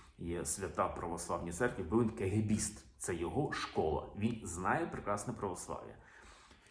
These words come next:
Так от, е, подивіться, Путін — людина, яка насправді починає мобілізацію двадцять першого вересня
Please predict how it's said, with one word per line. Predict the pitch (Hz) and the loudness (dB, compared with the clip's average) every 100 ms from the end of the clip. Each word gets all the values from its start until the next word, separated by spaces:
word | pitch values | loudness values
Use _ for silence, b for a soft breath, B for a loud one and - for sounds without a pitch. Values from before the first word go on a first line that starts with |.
| B | B
Так | - 110 | -2 2
от, | 147 - | 0 0
е, | 117 110 110 107 - - - _ _ _ - - | 2 6 6 4 -2 -14 -20 _ _ _ -20 -4
подивіться, | 101 107 110 - 110 | 2 2 2 0 -2
Путін — | - - 139 - 214 220 B B B - | -2 -2 -2 2 2 2 B B B -2
людина, | 107 107 143 185 | 0 4 2 2
яка | 147 113 - 139 | -2 -4 -2 -2
насправді | 135 107 - - 110 123 120 | -2 -4 -2 2 4 4 -2
починає | 110 - - 98 98 | -4 -6 -6 -2 -2
мобілізацію | 95 87 82 85 82 90 113 - 180 180 175 B - | -2 -4 -4 -4 -2 -2 -2 -4 -4 -4 -6 B -14
двадцять | - - - - | -10 -8 -10 -8
першого | 87 - - 87 | -8 -8 -10 -10
вересня | 78 107 156 170 - 170 | 2 4 4 0 -6 -8